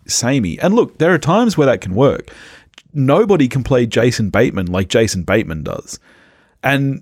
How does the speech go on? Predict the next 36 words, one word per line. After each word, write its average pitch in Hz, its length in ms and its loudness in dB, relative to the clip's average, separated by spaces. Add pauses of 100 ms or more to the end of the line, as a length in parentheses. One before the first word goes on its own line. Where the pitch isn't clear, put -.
Jason 185 420 0
Bateman 135 360 2
has 117 520 0
a - 120 0
hell 110 320 2
of 165 80 2
a 151 60 4
lot 123 180 4
of 101 60 2
range. 101 420 2
Like, 117 140 0
if 143 100 2
you 196 80 2
see 196 140 0
him 151 240 4
in 117 260 0
Arrested 117 380 0
Development 95 600 -2
and 113 200 0
then 113 100 2
him 104 140 0
in 92 80 -2
Ozark, 113 540 -2 (520)
he 262 220 2
is 208 120 0
the 180 160 0
exact 175 360 0
same 151 260 0
person, 131 640 -2 (540)
but 139 340 0
just 135 360 -2
two 180 160 2
different 143 280 0
sides 135 380 -2
of 92 80 -8
it. - 220 -8